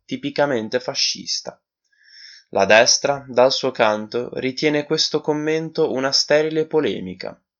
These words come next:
Va detto tuttavia che Monza è nota da sempre per le sue simpatie monarchiche e i legami profondi con la famiglia Savoia,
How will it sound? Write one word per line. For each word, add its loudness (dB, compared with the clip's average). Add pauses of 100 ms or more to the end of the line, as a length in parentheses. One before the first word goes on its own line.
(360)
Va 6
detto 0
tuttavia -4
che 0
Monza 2
è 4
nota 2
da 0
sempre 0
per -4
le -2
sue -4
simpatie 0
monarchiche -4
e 0
i 0
legami 2
profondi -2
con 0
la 4
famiglia -2
Savoia, 0